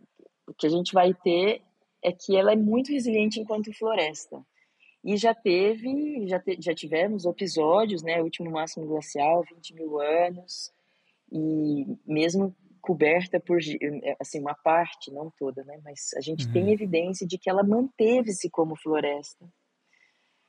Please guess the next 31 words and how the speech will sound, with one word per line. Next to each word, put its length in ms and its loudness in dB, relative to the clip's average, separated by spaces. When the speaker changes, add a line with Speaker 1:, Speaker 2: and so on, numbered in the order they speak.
Speaker 1:
é, 340 0
muito 480 0
tempo, 600 0
assim. 320 -10
Então, 800 2
em 120 -2
termos 320 2
climáticos, 840 2
a 40 2
Amazônia 360 -2
é 20 -6
um 80 -8
tanto 260 -4
quanto 220 -6
resiliente. 840 -2
Claro 280 2
que 80 -2
algumas 320 -2
partes 420 -2
mudam, 520 2
as 160 -8
partes 240 0
mais 180 -4
periféricas, 960 2
ali 180 -4
onde 200 -10
tem 120 -10
o 100 -4
arco 240 -4
do 60 -16
desmatamento, 1000 -6